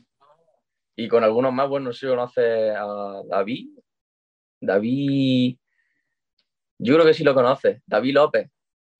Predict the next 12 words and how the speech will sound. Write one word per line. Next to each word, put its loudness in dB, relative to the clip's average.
que, -2
que -20
quedó, -6
que -12
quedó 4
primero 2
en -8
dos 2
mil -14
dieciséis -2
en -8
Lastre. -6